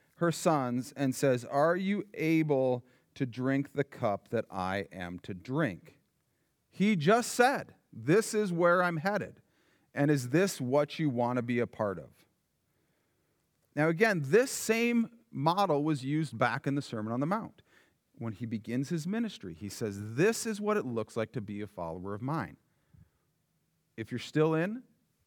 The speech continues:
here we go." So again, he, he tells them where they're headed, and they make the request, and Jesus says, "Do you really know what you're asking of me? Do you really know what you're requesting?"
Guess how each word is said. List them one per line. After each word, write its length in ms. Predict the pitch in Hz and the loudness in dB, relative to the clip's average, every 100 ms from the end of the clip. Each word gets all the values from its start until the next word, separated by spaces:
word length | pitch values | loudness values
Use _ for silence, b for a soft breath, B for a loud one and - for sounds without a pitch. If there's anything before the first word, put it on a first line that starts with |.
| _ _ | _ _
here 240 | - 117 | -6 -2
we 100 | 143 | 0
go." 280 | 170 233 - _ _ _ _ _ _ _ _ _ _ _ _ _ | 2 0 -2 _ _ _ _ _ _ _ _ _ _ _ _ _
So 340 | - 143 - - | 0 0 0 -2
again, 440 | 143 143 233 214 | 0 4 4 2
he, 240 | 143 160 - | -2 -6 -6
he 160 | 147 | -4
tells 520 | 143 - 208 247 233 185 | -4 0 2 2 0 0
them 200 | 170 160 | 0 2
where 180 | 165 | 2
they're 180 | 160 143 | 4 2
headed, 580 | - 202 143 98 123 156 b b b b b - | 0 0 0 0 -4 -8 b b b b b -2
and 100 | 139 | 2
they 60 | 147 | 4
make 240 | 151 208 | 4 2
the 100 | 226 | 2
request, 580 | 208 - 139 113 113 - | 0 0 0 0 -2 -8
and 160 | - 123 | -4 -2
Jesus 320 | 143 147 135 | 0 0 0
says, 340 | 135 127 117 - 135 | 2 0 0 -8 -6
"Do 80 | 135 | 0
you 240 | 196 220 | 2 2
really 380 | 202 202 254 277 | 2 2 2 4
know 220 | 233 208 | 4 2
what 260 | 196 196 - | 2 -2 -4
you're 120 | 180 | -6
asking 480 | 131 127 - 104 98 | -4 -4 -6 -10 -8
of 160 | 82 92 | -10 -14
me? 220 | 76 - _ _ _ _ _ - | -18 -18 _ _ _ _ _ -2
Do 60 | 139 | 2
you 200 | 180 196 | 2 2
really 460 | 165 208 247 262 | 2 2 2 4
know 400 | 233 170 156 160 | 4 4 2 4
what 320 | 156 151 147 143 | 4 2 0 0
you're 100 | 127 | -2
requesting?" 720 | 123 - 95 85 - 85 | -4 -4 -8 -8 -12 -14